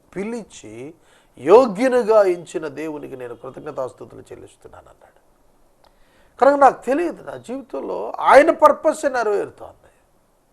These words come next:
నేనైతే సెలెక్ట్ చేసుకోను కదా ఈ విధమైన ప్రొఫెషన్ని, ఈ విధమైన లైఫ్ స్టైల్ని నేనైతే కోరుకోలేను కదా.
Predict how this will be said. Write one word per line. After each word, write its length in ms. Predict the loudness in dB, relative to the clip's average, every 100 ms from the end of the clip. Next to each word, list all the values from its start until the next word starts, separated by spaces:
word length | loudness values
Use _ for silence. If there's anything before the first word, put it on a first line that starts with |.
| _ _ _ _ _ _ _ _ _ _ _ _ _
నేనైతే 440 | 4 8 8 8 6
సెలెక్ట్ 420 | 6 6 6 2
చేసుకోను 380 | 0 2 0 0
కదా 260 | 0 0
ఈ 360 | 0 -2 -4 2
విధమైన 460 | 6 6 6 4
ప్రొఫెషన్ని, 640 | 2 0 -4 -8 -20 -20 -20 _ _ _ _ _ _ _ _ -6
ఈ 140 | 0
విధమైన 380 | 8 8 10 10
లైఫ్ 340 | 10 10 8 2
స్టైల్ని 400 | 8 8 8 2
నేనైతే 380 | 2 2 0
కోరుకోలేను 640 | -2 0 -2 0 0 0 -6
కదా. 260 | -8 -10